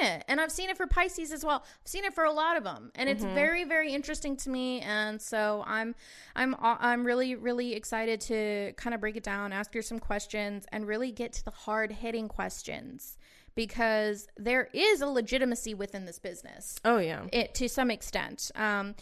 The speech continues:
Speaker 1: whether you believe in it. It's not whether they are, because also I think a lot of people get the confusion between mediums, psychics, and tarot readers
Speaker 2: Yeah.
Speaker 1: and put 'em all in one group, and that's not the case.
Speaker 2: Mm-hmm.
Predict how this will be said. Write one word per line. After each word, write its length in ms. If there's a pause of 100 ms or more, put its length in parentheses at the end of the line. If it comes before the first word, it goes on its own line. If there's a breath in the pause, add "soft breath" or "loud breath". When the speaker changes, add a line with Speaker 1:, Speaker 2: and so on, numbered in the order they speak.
Speaker 1:
whether 260
you 220
believe 320
in 80
it. 160
It's 140
not 220
whether 280
they 220
are, 280 (280 loud breath)
because 280
also 300
I 80
think 220
a 60
lot 200
of 60
people 260
get 340
the 140
confusion 520
between 440
mediums, 420
psychics, 600
and 100
tarot 360
readers 280
Speaker 2:
Yeah. 360
Speaker 1:
and 200 (220)
put 120
'em 120
all 180
in 140
one 180
group, 320
and 80
that's 220
not 180
the 60
case. 560
Speaker 2:
Mm-hmm. 380